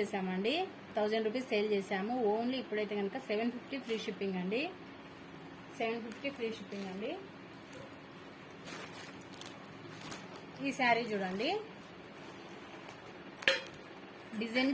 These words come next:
చాలా బాగున్నాయి చూడండి. పళ్ళు వచ్చేసి ఈ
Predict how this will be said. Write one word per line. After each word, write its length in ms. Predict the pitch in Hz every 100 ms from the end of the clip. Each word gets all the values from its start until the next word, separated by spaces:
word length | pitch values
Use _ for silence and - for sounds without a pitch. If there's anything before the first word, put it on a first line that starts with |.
| -
చాలా 260 | 233 196 240 247
బాగున్నాయి 360 | 220 214 196 185
చూడండి. 340 | 185 185 214 339 427 - - - - - -
పళ్ళు 240 | 240 247 269
వచ్చేసి 440 | 220 214 208 - 349 359 - - - - -
ఈ 40 | 233